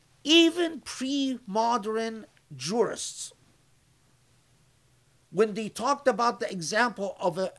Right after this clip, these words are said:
husband who is blind marrying a wealthy woman,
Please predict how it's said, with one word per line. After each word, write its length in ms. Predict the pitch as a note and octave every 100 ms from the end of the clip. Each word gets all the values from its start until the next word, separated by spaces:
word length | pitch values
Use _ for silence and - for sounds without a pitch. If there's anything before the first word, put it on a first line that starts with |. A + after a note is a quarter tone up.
| _
husband 460 | - A#3 G3+ A3+ G3
who 160 | G#3+ -
is 180 | E3+
blind 680 | D#3 D3+ G#3 F#3 C3+ C3+ - _ _ _ -
marrying 540 | E3+ A3 A#3+ A3 G#3 -
a 60 |
wealthy 360 | F3+ A3+ A3 G#3
woman, 440 | F3 F3+ C#3+ A#2